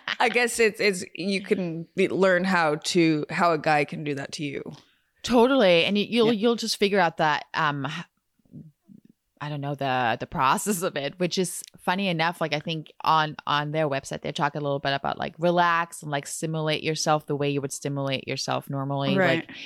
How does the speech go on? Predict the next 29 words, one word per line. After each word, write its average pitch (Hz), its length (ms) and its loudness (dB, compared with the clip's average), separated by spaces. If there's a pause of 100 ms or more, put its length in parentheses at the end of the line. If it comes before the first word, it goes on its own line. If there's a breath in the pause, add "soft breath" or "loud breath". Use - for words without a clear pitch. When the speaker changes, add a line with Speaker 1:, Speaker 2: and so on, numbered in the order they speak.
(120 loud breath)
Speaker 2:
if 147 140 -6
you 170 100 0
normally 151 320 -2
do 147 160 -4
clit - 260 -8
stimulation, 135 1040 -4
do 131 140 -4
that 123 200 0
first 139 460 -2
and 131 100 -6
then 123 140 -6
kind 131 180 -6
of 131 160 -6 (300 loud breath)
move 156 240 0
into 143 420 0
the 127 80 -2
G-spot 165 680 0
stimulation. 170 800 -4 (420)
Speaker 1:
Yeah. 208 320 4
Speaker 2:
And, - 100 -4 (180)
and 160 100 -2
then 151 200 -2 (380 loud breath)
really 180 300 2
what 160 240 2
you 151 40 -8
gotta 147 220 0
do 156 380 2
is, 143 160 -4
like, 139 160 -6